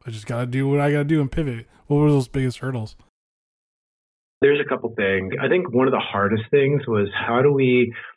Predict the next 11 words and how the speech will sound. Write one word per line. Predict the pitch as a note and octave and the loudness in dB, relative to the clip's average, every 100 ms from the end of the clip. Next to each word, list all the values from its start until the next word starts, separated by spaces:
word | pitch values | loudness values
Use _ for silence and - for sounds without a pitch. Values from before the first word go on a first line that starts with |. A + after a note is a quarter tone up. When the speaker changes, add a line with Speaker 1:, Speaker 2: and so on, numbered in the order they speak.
| _ - | _ 0
Speaker 2:
we | B2+ | 4
wanted | B2 C3 E3 F3 | 4 4 2 2
to | B2+ - - | -2 -4 -4
keep, | A2+ G#2 - _ - | -2 -2 -6 _ -2
our | C3 C3 - | 0 0 -2
clients | C3 C#3+ D#3+ D#3 G#2+ | 0 2 0 -2 -6
looked | G2+ G2 | -6 -4
at | D#2+ | -4
us | D#2 D2+ - | -4 -6 -12
and | F2+ | -10
they | F2+ | -10